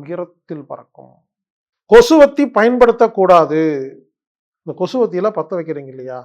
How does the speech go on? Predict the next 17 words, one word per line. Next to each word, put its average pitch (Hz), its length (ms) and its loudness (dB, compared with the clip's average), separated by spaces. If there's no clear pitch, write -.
சுருள் 170 320 -8
சுருளா, 139 280 -6
அதுல 190 220 2
ஒரு 170 140 -6
ஸ்மெல் 196 340 0
வருது 165 240 -2
இல்லையா, 143 180 -8
யோசிச்சு 202 260 -6
பாருங்க, 139 280 -10
அது 151 160 -6
ஒரு 160 100 -10
புகை 185 260 2
வருதா 170 300 -2
இல்லையா? 131 240 -14
கொசுக்கு 254 400 -4
விஷம் 196 320 -4
தானே, 160 220 -6